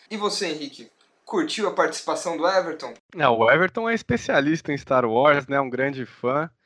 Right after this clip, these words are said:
Speaker 2: Tá no embalo aí dos últimos filmes e, e, e Star Wars é com ele mesmo.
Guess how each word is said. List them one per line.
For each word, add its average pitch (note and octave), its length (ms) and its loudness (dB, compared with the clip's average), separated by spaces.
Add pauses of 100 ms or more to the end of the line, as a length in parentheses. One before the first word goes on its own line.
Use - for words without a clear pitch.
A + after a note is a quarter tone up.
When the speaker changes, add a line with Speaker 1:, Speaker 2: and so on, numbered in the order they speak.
(360)
Speaker 2:
Tá C3 160 2
no C#3 120 0
embalo B2+ 340 4
aí C3 80 2
dos C3 140 -4
últimos C3 400 -6
filmes E3+ 400 -4
e, G#3 60 -6
e, E3+ 460 0
e E3+ 40 0
Star F3 240 2
Wars E3+ 220 4
é F#3+ 60 2
com G3+ 180 -4
ele G#3 120 0
mesmo. B2+ 340 -2